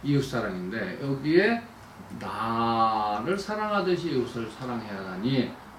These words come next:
바로 하느님 사랑, 이웃 사랑, 나 자신에 대한 사랑.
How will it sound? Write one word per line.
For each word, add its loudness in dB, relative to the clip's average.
바로 -4
하느님 4
사랑, 0
이웃 -4
사랑, -6
나 -4
자신에 -6
대한 -6
사랑. -4